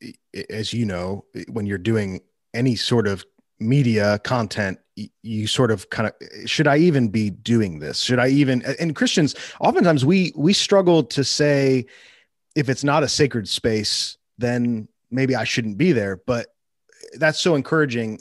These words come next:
A-, and I think that uh, Creation Fest does a phenomenal job, and I think that that's really a, a reflection of how well you do as a, as just an individual, taking the sacred into, and it sounds like you have a,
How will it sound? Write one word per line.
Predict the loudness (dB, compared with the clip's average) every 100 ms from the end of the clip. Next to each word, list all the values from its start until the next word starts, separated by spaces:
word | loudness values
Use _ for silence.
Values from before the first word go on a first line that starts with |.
| _
A-, | -18 -12
and | -8
I | -6
think | -4 -4 -2
that | -4 -6 -20 -20 -20 -12
uh, | -8 -8 -6
Creation | 0 2 0
Fest | 0 -2 0
does | -4
a | -4
phenomenal | -6 -4 -4
job, | -2 -4 -4
and | -8
I | -6
think | -6 -6
that | -6
that's | -6 -6 -12 _
really | 0 2 2
a, | 0 -2
a |
reflection | -6 -6 -6 -6 -6
of | -8
how | -6 -4
well | -2 -2 -2 -4 -6 -12 _ -14
you | -4 0 2
do | 0 -4 -10 -12 -10
as | -8 -8
a, | -8 -8
as | -6
just | -4 -4
an | -4
individual, | -4 -2 0 0 0 -2 -6 -10 -20 _ -14
taking | -2 0 0 -2
the | -2
sacred | -2 -4 -2 -4 -6
into, | -6 -6 -6 -6
and | -6 -6
it |
sounds | -6 -4
like | -6
you | -4
have | -4 -4 -6
a, | -10